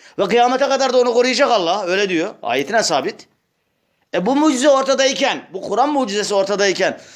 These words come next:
bugün Müslümanım diyenler her şeye tapıyor Allah'ın haricinde. Öyle mi?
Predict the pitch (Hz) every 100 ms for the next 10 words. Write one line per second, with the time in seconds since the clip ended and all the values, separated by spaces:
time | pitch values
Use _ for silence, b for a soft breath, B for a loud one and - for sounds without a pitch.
0 | B 190 226 254 254 262 269 262 240 247
1 | 247 240 208 - _ _ _ - 320 175
2 | 147 185 233 226 247 147 165 151 143 135
3 | 123 110 120 120 - _ _ _ _ _
4 | _ _ - 240 302 165